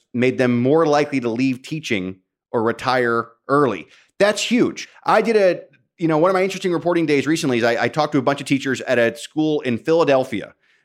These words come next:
where it was a bunch of these teachers who were right near retirement.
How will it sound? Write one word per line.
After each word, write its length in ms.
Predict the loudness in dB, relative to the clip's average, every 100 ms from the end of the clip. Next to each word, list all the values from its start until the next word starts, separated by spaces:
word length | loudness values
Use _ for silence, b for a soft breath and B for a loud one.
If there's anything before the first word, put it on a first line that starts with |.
| -2
where 300 | 2 2 4
it 60 |
was 140 | 2 2
a 20 |
bunch 180 | 0 0
of 60 |
these 140 | -4 -2
teachers 260 | -2 -2
who 80 | -2
were 80 | 0
right 260 | 2 2
near 200 | 2 0
retirement. 600 | 0 0 0 0 0 -2